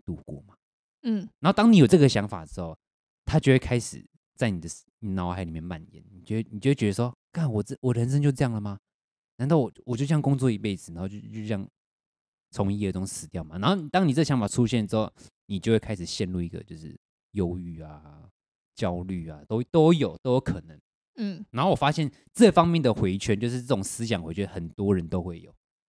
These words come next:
Speaker 2: 嗯。
Speaker 1: 就是很浅，很浅见的，就是一般来说可能有这方面，呃，疾病的人，他们可能都会经历过这段时期。那他并不会是常-，他并不会是每次都会的问题，但是他是其中一个问题。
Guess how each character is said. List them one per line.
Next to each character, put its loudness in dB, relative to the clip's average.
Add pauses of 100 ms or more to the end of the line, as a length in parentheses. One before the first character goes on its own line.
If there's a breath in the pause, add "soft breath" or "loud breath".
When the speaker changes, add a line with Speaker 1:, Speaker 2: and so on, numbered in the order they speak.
Speaker 2:
嗯。 -8
Speaker 1:
就 -4
是 -2 (140)
很 0
浅， -4
很 -4
浅 -2
见 -6
的， -12
就 -10
是 -6 (260)
一 -6
般 -2
来 -2
说 -6
可 -12
能 -10 (100)
有 -10
这 -6
方 -4
面， -10 (920)
呃， -2 (460)
疾 -6
病 2
的 -2
人， -14
他 -12
们 -10
可 -10
能 -10
都 -4
会 -2 (300)
经 2
历 4
过 6
这 -8
段 -4
时 -12
期。 -14 (220)
那 -4
他 0
并 -2
不 0
会 4
是 -2 (180)
常-， -2
他 -6
并 0
不 2
会 6
是 0
每 2
次 -6
都 2
会 4
的 -2
问 -2
题， -16
但 -6
是 -8
他 -6
是 -10
其 -6
中 2
一 -2
个 -6
问 -6
题。 -20